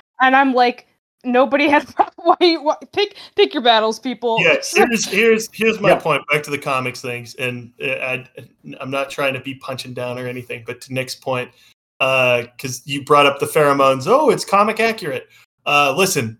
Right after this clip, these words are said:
Speaker 2: Christopher Nolan's Batman, uh, Batman could have brought in, uh, Batman's greatest superpower, uh, genie magic. So anytime people throw out, uh, <laughs> comic accuracy,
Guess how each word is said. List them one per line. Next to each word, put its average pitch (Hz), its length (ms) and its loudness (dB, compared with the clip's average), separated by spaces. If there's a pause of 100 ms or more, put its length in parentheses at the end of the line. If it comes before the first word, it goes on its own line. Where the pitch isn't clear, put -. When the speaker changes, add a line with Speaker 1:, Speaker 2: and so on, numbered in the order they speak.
(160)
Speaker 2:
Christopher 180 360 -4
Nolan's 170 300 4
Batman, 151 460 0
uh, 131 360 2
Batman 143 500 -2
could 151 140 -2
have 147 120 -2
brought 139 240 2
in, 131 440 -4
uh, 123 320 -4
Batman's 135 460 -4
greatest 143 380 -2
superpower, 123 600 -4 (340)
uh, 113 180 -6
genie 170 380 2
magic. 127 560 -2
So 127 640 -2 (480)
anytime 165 460 0
people 156 300 -2
throw 151 220 4
out, 139 340 2
uh, 135 360 -4
<laughs> - 80 -20
comic - 500 -4
accuracy, 175 920 -6